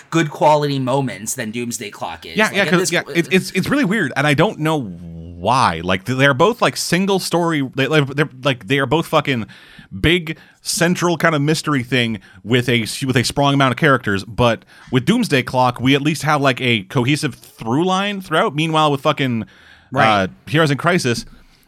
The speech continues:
Speaker 2: it is so splintered and with breaks that don't make any sense, and the characters n-, so much not acting like themselves.
Speaker 1: Mm-hmm. Yeah, no, I know.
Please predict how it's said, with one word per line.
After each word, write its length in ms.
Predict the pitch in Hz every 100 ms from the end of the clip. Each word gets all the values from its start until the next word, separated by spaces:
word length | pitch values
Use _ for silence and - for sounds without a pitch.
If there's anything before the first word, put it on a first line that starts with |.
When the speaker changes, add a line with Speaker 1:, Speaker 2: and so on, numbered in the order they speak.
| -
Speaker 2:
it 120 | 143
is 100 | 151
so 160 | - 208
splintered 800 | - - - 190 208 131 92 87
and 200 | 131 127
with 180 | 131 107
breaks 340 | 117 170 143
that 100 | 120
don't 160 | 127 147
make 120 | 135
any 200 | 135 147
sense, 480 | 127 - 151 117 -
and 160 | 127 123
the 20 |
characters 500 | 143 147 135 123 98
n-, 120 | 110
so 260 | - 135 143
much 260 | 139 135
not 240 | 110 123 139
acting 300 | 123 - 131
like 160 | 123 123
themselves. 680 | 107 127 123 78 60 - _ _ _ _ _ -
Speaker 1:
Mm-hmm. 360 | 131 139 107 - _ _ _ -
Yeah, 360 | 160 202 151 123
no, 140 | 151
I 100 | 143
know. 360 | 143 151 107